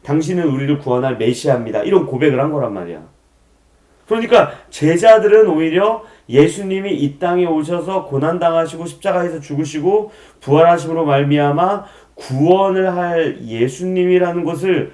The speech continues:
모르고 있는데, 오히려 눈이 보이지 않는 맹인은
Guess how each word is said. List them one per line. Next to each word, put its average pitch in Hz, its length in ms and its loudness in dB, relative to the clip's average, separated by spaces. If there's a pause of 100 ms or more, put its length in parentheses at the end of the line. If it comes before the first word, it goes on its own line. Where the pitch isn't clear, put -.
(200)
모르고 220 560 2
있는데, 135 600 0 (260)
오히려 240 460 2
눈이 185 420 -2
보이지 180 440 0
않는 165 360 0
맹인은 175 680 0